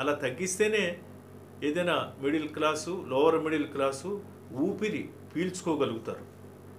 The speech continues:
ఎందుకంటే వాళ్ళ ఊపిరితోటి ఈ ట్యాక్సులు ఊపిరి పీల్చుకోకుండా అలాంటి పరిస్థితిని ఏర్పరిచాయి. ఈ పరిస్థితి పెరిగిపోతుంది. రకరకాలుగా ఈ ట్యాక్సులు వచ్చేస్తున్నాయి. ప్రతి దానికి వీళ్ళే టార్గెట్ అవుతున్నారు.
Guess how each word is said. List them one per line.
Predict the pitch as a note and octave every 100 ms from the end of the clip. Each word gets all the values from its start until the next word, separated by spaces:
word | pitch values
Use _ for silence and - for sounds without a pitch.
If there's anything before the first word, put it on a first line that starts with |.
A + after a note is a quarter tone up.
| -
ఎందుకంటే | D3+ F3 E3+
వాళ్ళ | D3 C3+
ఊపిరితోటి | A#2+ E3+ - A3 G#3+ G#3 G3+ F#3 F3+ G3+ - - - - C3
ఈ | B2
ట్యాక్సులు | B2 D3 F#3 - F3 A#2 - - - C3
ఊపిరి | C3+ F3+
పీల్చుకోకుండా | - D#3 F#3+ F3 G3+ F#3 F#3 F3+ E3 - A#2+
అలాంటి | C3+ D3+ D3
పరిస్థితిని | B2+ C#3 D#3+ - G3 F3 D#3+ D3 D3 - - - - A#2+
ఏర్పరిచాయి. | C3+ D#3 B2+ - G#2 - - - -
ఈ | C#3+
పరిస్థితి | D3 C#3 E3 G3+ -
పెరిగిపోతుంది. | D3 G#3 G#3+ G#3+ - A2 G2 - - B2
రకరకాలుగా | D3+ F3+ F#3 G#3 G#3+ G#3
ఈ | G3+
ట్యాక్సులు | F#3 F3 - D#3+
వచ్చేస్తున్నాయి. | B2+ C#3+ - A#2+ -
ప్రతి | B2+ B2+ D#3+
దానికి | B2+ D#3+ G#3 G#3 A3 G3 - - - - - - B2
వీళ్ళే | G3 A3+ A3 E3 F#3+ - -
టార్గెట్ | D#3 F#3 F#3 F#3 D#3+
అవుతున్నారు. | - B2+ G2+ F#2+